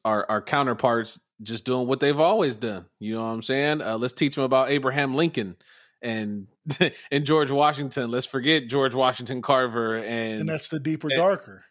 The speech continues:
Speaker 1: and that's the
Speaker 2: That's the
Speaker 1: deeper,
Speaker 2: deeper
Speaker 1: darker. You know what I'm saying? But yeah, I, I would have dug that being the scene. Like, and I'm sure Pepe Le Pew was not a fucking star in Space Jam two, just like he wasn't in the first one. Like, but, like, who, who doesn't wanna see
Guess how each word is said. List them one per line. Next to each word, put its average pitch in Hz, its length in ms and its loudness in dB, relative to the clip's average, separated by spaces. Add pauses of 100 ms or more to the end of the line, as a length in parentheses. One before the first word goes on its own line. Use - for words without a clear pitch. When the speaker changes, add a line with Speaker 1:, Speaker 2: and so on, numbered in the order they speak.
Speaker 1:
and 139 100 0
that's 143 140 2
the 143 100 -4
Speaker 2:
That's 123 100 -6
the 131 80 0
Speaker 1:
deeper, 123 140 -4
Speaker 2:
deeper 110 80 -4
Speaker 1:
darker. 156 300 2
You 127 120 -4
know 127 60 -2
what 127 60 -2
I'm - 40 -6
saying? 160 160 2
But 180 100 0
yeah, 202 240 4
I, 202 100 2 (120)
I - 20 6
would 175 140 2
have 139 120 -4
dug 151 360 4
that 139 220 0
being 131 240 0
the 113 60 -4
scene. 139 440 2
Like, 110 280 0
and 120 100 0
I'm 123 100 2
sure 156 380 2
Pepe 135 360 0
Le 117 100 0
Pew 135 300 2
was 110 180 -2
not 120 320 2
a 107 100 0
fucking 110 320 -2
star 117 320 4
in 104 80 -2
Space 117 360 0
Jam 95 420 -4 (320)
two, 135 320 4
just 107 180 -2
like 113 140 2
he 120 80 -4
wasn't 107 280 0
in 98 80 -4
the 92 60 -12
first 120 320 -2
one. 98 100 -10
Like, 95 260 -8 (400)
but, 151 120 0
like, 147 200 0
who, 180 320 -2 (320)
who 196 140 0
doesn't 170 320 4
wanna 151 220 -2
see 123 560 -4